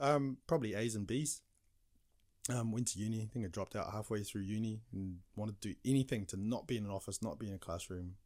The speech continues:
Um, I think I was a courier driver, builder, um, what have you. And, and so, you know, I think that's what I perceive around younger people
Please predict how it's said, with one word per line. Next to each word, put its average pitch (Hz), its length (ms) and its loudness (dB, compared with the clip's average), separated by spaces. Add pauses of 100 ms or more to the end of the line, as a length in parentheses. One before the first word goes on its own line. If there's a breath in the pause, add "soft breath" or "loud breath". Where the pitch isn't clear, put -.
(120)
Um, 82 280 -4
I - 20 -14
think 92 120 -6
I - 20 -2
was 78 80 -6
a - 120 -14
courier 98 200 0
driver, 90 400 -4
builder, 92 420 -4 (1700)
um, 117 420 2 (300 loud breath)
what 143 180 12
have 156 180 12
you. 156 220 12
And, 131 160 10
and 147 180 10
so, 160 280 12
you 143 260 12
know, 151 100 12
I 143 60 12
think - 240 10
that's 156 240 10
what 123 80 8
I 139 220 8
perceive 120 500 8
around 104 400 0 (320)
younger 120 340 2
people 95 500 0